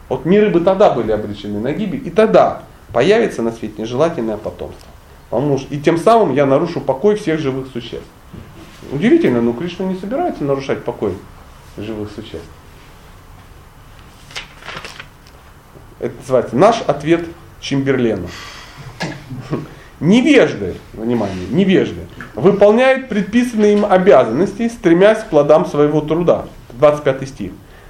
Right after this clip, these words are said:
«Тогда как тот, кто обладает совершенным знанием, должен делать то же самое, но не ради корысти,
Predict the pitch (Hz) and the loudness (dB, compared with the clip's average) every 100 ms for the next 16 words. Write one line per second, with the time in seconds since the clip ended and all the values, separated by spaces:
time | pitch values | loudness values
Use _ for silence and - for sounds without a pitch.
0 | - - 143 175 196 190 185 180 208 170 | -20 0 0 4 4 4 -2 0 2 2
1 | 165 147 151 165 160 151 151 143 147 160 | 2 0 2 4 4 4 2 0 2 0
2 | 165 170 240 254 139 123 208 185 175 214 | 0 2 2 2 2 2 2 2 2 2
3 | 220 - 156 160 - 220 190 143 175 208 | 0 0 -4 -2 2 4 4 2 2 4
4 | 220 214 156 127 - 117 98 - 90 | 4 4 2 -8 -2 -2 -2 -6 -14